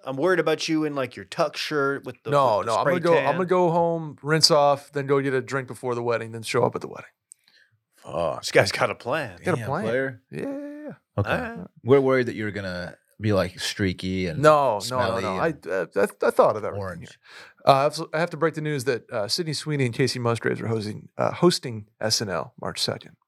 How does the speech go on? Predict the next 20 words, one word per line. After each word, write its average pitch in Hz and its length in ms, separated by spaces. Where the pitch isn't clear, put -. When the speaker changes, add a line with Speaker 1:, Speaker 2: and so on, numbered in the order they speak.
Speaker 3:
I 104 60
might 95 200
watch. 87 440
Speaker 2:
Yeah. - 100
Speaker 3:
That 120 160
is 95 120
a 85 80
powerful 95 800
duo, 95 460
David. 82 320
Speaker 2:
Yeah. 76 140
Speaker 1:
Oh. 101 240
She's, 113 320
uh, 90 300
Speaker 3:
Who's 104 160
gonna 127 200
outshine 120 500
who 113 280
up 80 140
there? 82 320